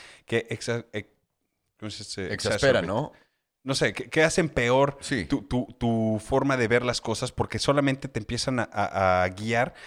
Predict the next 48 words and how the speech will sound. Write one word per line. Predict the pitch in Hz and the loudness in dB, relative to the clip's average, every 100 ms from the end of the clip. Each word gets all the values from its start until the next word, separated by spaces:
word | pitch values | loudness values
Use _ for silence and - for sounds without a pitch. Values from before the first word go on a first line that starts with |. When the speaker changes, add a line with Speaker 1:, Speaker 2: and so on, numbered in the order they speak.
| - - | -20 -10
Speaker 1:
hacia | - - 117 113 | -8 -4 0 2
un | 139 180 185 165 | 4 2 0 -4
camino | 135 135 131 147 143 139 | -2 0 2 4 2 0
mucho | 107 135 170 202 - 156 | 0 2 2 0 -2 0
más | 135 147 - - - - - _ | 0 0 -2 -8 -14 -20 -20 _
estrecho | 101 - - 143 139 135 127 - _ _ | -8 -4 2 2 2 -2 -2 -6 _ _
de | 104 104 | -6 -4
pensamiento | - 107 104 110 123 120 123 - | -2 -4 -2 -2 0 0 -2 0
y | 123 | 0
no | 123 139 | 0 0
te | 151 | 0
dejan | 139 - 135 117 | -2 -2 -2 0
ver | 120 | 0
el | 131 | 0
espectro | 104 - 107 127 - | -6 -6 -6 -6 -6
completo | 95 120 110 110 120 | -6 -4 -4 -2 0
del, | 101 95 98 | 0 0 -2
de | |
los | 92 95 | -2 -4
distintos | 90 - 131 139 | -6 -6 -4 -4
pensamientos | 123 107 110 113 123 | -4 -4 -4 -6 -6
que | 196 | -4
hay | 185 - | -4 -2
y | 131 | 0
eliminan | 127 127 147 180 165 | 2 2 0 0 0
la | 123 | 0
discusión | 113 123 113 151 | -2 -4 -2 0
y | 123 | -2
eso | 117 | -6
es | - | -8
justamente | 123 123 113 101 113 | -6 -2 -2 -2 -2
lo | 104 | -2
que | - 95 | -2 -2
Elon | 101 | -2
Musk | 98 90 | -2 -4
quiere | 95 92 | -6 -4
hacer, | 190 - - - - | -4 -8 -14 -16 -6
es | 139 - - _ | -6 -6 -18 _
regresar | - 123 113 120 - 147 180 | -2 0 0 -2 0 0 -2
al | 160 | -4
punto | - 139 139 | -2 0 0
donde | 127 117 104 | 0 0 -2
puede | - 143 | 0 0
haber | 151 135 | 2 0
discusión | 135 - 110 - 104 117 | -2 -4 -6 -2 0 2
y | 127 | 0
obviamente | 139 135 127 123 113 | 0 -2 -2 -4 -2
no | 117 127 | 0 -2